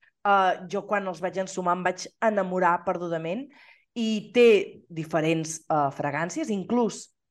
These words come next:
fa fragàncies, fa olis amb olors a mida, val? Però en té uns quants que,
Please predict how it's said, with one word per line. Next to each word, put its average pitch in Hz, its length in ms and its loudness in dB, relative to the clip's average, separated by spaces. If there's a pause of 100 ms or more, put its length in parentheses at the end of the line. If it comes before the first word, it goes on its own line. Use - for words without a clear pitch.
(120)
fa 151 60 -10
fragàncies, 143 640 -10
fa 143 160 0
olis 139 320 -4 (100)
amb 139 220 -8
olors 143 320 -4
a 165 100 -2
mida, 143 300 2 (560)
val? 196 300 4 (300)
Però 185 160 6
en 170 140 2
té 180 160 6
uns 175 220 0
quants 160 380 0
que, 156 180 2